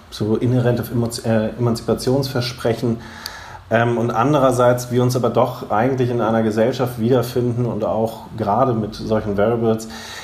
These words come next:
die sehr von, äh, so Überwachungspraktiken und Technologien des, äh, Trackings, des Scorings, des Monitorings, das, was Anna eben gerade schon etwas besch-, ähm,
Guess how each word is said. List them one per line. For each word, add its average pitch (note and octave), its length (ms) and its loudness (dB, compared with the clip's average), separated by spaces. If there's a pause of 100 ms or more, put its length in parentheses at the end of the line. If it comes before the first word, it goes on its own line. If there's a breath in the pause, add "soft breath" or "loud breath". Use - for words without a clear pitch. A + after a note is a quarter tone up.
(120 loud breath)
die G#2+ 80 2
sehr B2+ 400 6
von, A2 560 2
äh, G#2 440 0
so G#2 220 -2
Überwachungspraktiken G2+ 1160 0
und F#2+ 340 -2
Technologien G#2 800 2
des, G2 380 0
äh, F#2+ 240 0
Trackings, G#2 640 -2
des - 400 -4
Scorings, G2+ 560 2
des F#2+ 160 -2
Monitorings, G2+ 600 0
das, G2+ 180 -2
was - 260 -4
Anna G#2 220 2
eben F#2 160 0
gerade G2 240 -2
schon F2+ 180 -4
etwas G2 220 -4
besch-, - 280 -10
ähm, F#2+ 380 -2